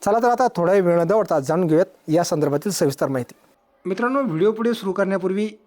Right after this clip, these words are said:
एका शेतकऱ्याने आपली सोयाबीन जी आहे, ती नाफेड केंद्रावर विकलेली आहे आणि त्या शेतकऱ्याला जी पावती मिळालेली आहे,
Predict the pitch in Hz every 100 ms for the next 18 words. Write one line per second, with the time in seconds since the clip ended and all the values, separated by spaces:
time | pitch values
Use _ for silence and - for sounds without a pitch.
0 | - 160 196 160 - 170 180 190 151 -
1 | - 143 190 180 151 147 196 214 185 170
2 | 170 190 185 160 214 214 196 165 165 156
3 | 151 170 160 160 151 190 190 185 208 196
4 | 160 151 190 226 220 233 196 151 151 247
5 | 247 190 170 160 139 139